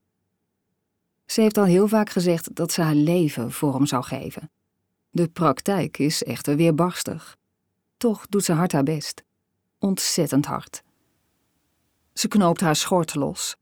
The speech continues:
opent de deur van de schoonmaakkast en smijt het schort in de overvolle wasmand. Ze kan pas weg als iemand haar komt aflossen. Waar blijft hij, verdomme?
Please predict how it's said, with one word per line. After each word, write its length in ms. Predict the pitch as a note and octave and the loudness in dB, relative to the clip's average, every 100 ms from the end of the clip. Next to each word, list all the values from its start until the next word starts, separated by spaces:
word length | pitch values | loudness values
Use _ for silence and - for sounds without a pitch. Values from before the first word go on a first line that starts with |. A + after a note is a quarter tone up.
| _ | _
opent 340 | A#3+ B3 F#3+ | 0 2 2
de 100 | D#3+ | 2
deur 220 | C#3 G#3+ | 4 4
van 120 | A3 | 4
de 60 | D3+ | 2
schoonmaakkast 920 | - - G#3+ G3+ D#3+ - C#3+ C3 - | 0 0 2 2 0 -2 0 0 -4
en 200 | - D#3 | -4 -2
smijt 300 | C#3+ G3 F#3 | -2 0 0
het 120 | D3 - | -2 -4
schort 280 | - F3+ | -2 0
in 80 | D3+ | 2
de 100 | C3+ | 0
overvolle 520 | - E3 D#3 D#3 D3+ | 2 2 2 0 0
wasmand. 580 | C#3 C3+ - C3 C3+ - - _ _ _ _ _ _ _ _ _ | 2 0 -2 -4 -4 -12 -20 _ _ _ _ _ _ _ _ _
Ze 140 | - | -4
kan 160 | G3+ G3 | 0 0
pas 180 | E3+ D#3+ | 0 2
weg 320 | F#3 D3 - | 2 0 0
als 160 | D#3 | -2
iemand 280 | - D3+ C#3+ | 0 2 2
haar 160 | D#3+ C#3 | 0 -2
komt 240 | D#3+ D3+ | 0 0
aflossen. 640 | - F#3+ E3+ D#3 - D#3+ - _ _ _ _ _ | 0 -2 0 0 -2 -8 -12 _ _ _ _ _
Waar 140 | F3+ | -4
blijft 420 | C#3+ D3+ F#3 F#3 | -2 -4 -4 -6
hij, 200 | E3+ D#3+ | -4 -4
verdomme? 580 | D3 D3+ D3+ C#3+ C#3 D#3+ | -4 -4 0 0 0 -4